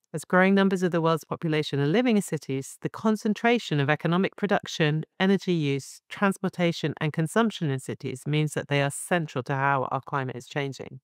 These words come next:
In their latest report, the I P C C show that while in twenty fifteen the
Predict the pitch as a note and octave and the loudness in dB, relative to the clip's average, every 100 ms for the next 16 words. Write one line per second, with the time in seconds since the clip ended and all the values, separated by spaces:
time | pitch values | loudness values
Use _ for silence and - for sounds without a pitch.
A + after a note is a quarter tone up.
0 | _ - F#3 F#3+ G3+ A#3+ B3+ A#3 - E3+ | _ 0 6 6 8 6 4 -2 -2 0
1 | D#3 C#3 - - D#3+ - F#3 F#3 F#3+ - | 2 2 2 -2 0 4 2 2 -4 -2
2 | F3+ - D#3 D3 - D3+ C#3+ C#3 - D3+ | -6 -2 -4 -4 -2 0 2 0 2 2
3 | D3+ D3+ - E3 D3+ D#3 D#3+ - A3+ F3+ | 4 0 -2 -2 -2 -6 -6 -2 0 2
4 | D#3 D3+ | 0 -4